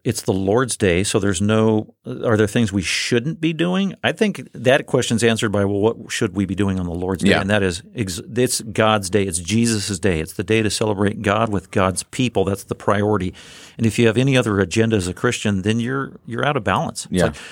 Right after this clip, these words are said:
Speaker 1: "Well, I'm around people all week long. Sunday's my day."
Speaker 2: Yeah.
Speaker 1: I mean, I've heard Christians say that.
Speaker 2: Yeah.
Speaker 1: And so they don't wanna be around, they don't wanna go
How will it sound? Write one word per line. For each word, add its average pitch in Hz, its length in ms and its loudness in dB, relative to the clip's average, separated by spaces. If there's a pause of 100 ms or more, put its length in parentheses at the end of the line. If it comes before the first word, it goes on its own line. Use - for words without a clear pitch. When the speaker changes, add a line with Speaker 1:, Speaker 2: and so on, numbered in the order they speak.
(160)
Speaker 1:
"Well, 143 220 4
I'm 165 220 2
around 139 240 2
people 123 240 0
all 113 100 4
week 113 160 0
long. 107 320 0
Sunday's 131 380 0
my 98 140 2
day." 80 260 -4
Speaker 2:
Yeah. 78 260 -4
Speaker 1:
I 135 60 0
mean, 151 80 4
I've 170 140 2
heard 190 160 -2
Christians - 340 -4
say 196 140 -2
that. 170 120 2
Speaker 2:
Yeah. 165 100 2 (840)
Speaker 1:
And 131 100 -4
so 156 80 2
they 139 60 2
don't 151 120 4
wanna 147 120 0
be 143 140 0
around, 139 300 -2
they 127 60 2
don't 147 120 2
wanna 139 140 -2
go 131 260 2